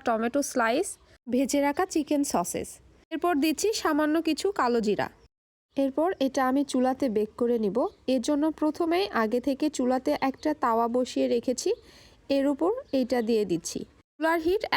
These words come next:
একদম কমিয়ে এটা আমি তিরিশ থেকে চল্লিশ সেকেন্ড বেক করে নিচ্ছি। তিরিশ সেকেন্ড পর দেখা যাবে চিজ সম্পূর্ণভাবে গলে গিয়েছে। এবার এটা আমি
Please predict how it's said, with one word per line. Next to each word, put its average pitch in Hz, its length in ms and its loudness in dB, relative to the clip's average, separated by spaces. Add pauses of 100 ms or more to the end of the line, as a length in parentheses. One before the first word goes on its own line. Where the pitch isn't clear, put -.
একদম 262 260 0 (140)
কমিয়ে 330 360 2 (380)
এটা 254 240 0
আমি 269 120 2 (120)
তিরিশ 277 240 0 (120)
থেকে 311 180 0 (120)
চল্লিশ 269 380 2
সেকেন্ড 339 260 0 (100)
বেক 233 140 0 (100)
করে 196 240 2
নিচ্ছি। - 300 -4 (380)
তিরিশ 320 280 2 (120)
সেকেন্ড 403 380 2
পর 285 160 4 (160)
দেখা 214 280 2
যাবে 262 200 2 (160)
চিজ 339 200 2 (120)
সম্পূর্ণভাবে 294 720 2 (140)
গলে 196 300 2
গিয়েছে। 165 340 0 (1120)
এবার 262 180 2 (100)
এটা 262 160 0 (100)
আমি 294 120 0